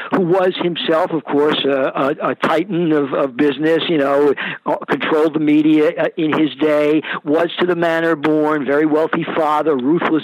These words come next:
father, um, et cetera, et cetera, but was the bad boy of the establishment, hated by the establishment just the way Trump is, and he,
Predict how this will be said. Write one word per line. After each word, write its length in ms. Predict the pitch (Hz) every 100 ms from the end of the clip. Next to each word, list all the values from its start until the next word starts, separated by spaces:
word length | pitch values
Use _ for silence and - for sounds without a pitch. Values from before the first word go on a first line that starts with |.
| -
father, 500 | 156 147 151 151 151 - - -
um, 520 | 151 143 143 143 143 - - -
et 100 | 156 - 180
cetera, 240 | 185 180
et 60 | - 175
cetera, 260 | 160 165
but 280 | 147 135 -
was 160 | 170 156
the 80 | 143
bad 520 | 135 117 202 247 214 147
boy 300 | 165 160 151
of 100 | 139
the 120 | 143
establishment, 720 | 135 170 160 143 135 - 110 - -
hated 280 | 180 226 185
by 140 | 190
the 120 | 185 190
establishment 680 | - 170 165 175 - 175 -
just 220 | 147 -
the 80 | 165
way 160 | 175
Trump 400 | 175 - 156 139
is, 260 | 147 143 139 - - - -
and 480 | - 269 277 202 196 - -
he, 120 | -